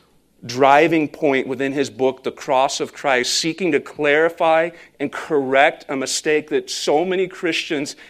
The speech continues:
get wrong and miss out on the goodness and the sweetness of God's love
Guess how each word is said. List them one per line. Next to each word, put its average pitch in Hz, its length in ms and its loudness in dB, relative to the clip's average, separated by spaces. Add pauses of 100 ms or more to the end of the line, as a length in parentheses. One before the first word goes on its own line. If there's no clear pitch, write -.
(100)
get 147 300 2
wrong 147 560 0 (300)
and 147 320 -4
miss 185 400 2
out 165 320 6
on 147 200 -2
the 135 80 -2
goodness 175 600 0
and 147 180 -4
the 131 60 -2
sweetness 180 840 -2 (220)
of 120 180 -10
God's 160 460 4
love 131 480 0